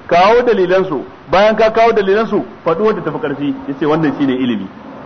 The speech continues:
Amma in ka kawo maganganu guda uku, hudu, biyar, kai shiru, ka mutu, ka kyale mutane su aka tafi, yace ka bar su inda bai kamata ba. Yace ko Allah da ya kaito maganganu sai da ya faɗa mana wanda suka fi rinjaye, ya rusa wanda ba su da rinjaye.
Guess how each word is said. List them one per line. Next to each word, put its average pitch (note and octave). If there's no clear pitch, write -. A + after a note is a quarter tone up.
Amma G3
in A3+
ka A3+
kawo A#3
maganganu G3
guda F#3
uku, F3+
hudu, F#3
biyar, E3+
kai F#3+
shiru, G3+
ka G3+
mutu, G#3
ka G3+
kyale G#3
mutane E3+
su F3+
aka E3+
tafi, A2+
yace F3
ka G3
bar G#3+
su F3
inda E3
bai C3
kamata A2+
ba. F2
Yace D#3+
ko G3
Allah A3
da E3
ya F3
kaito F#3+
maganganu D3+
sai F3+
da D#3+
ya D#3
faɗa D3+
mana C#3+
wanda C3+
suka C3+
fi B2+
rinjaye, A#2+
ya D3+
rusa F3+
wanda D#3
ba C3+
su B2+
da A#2
rinjaye. A2+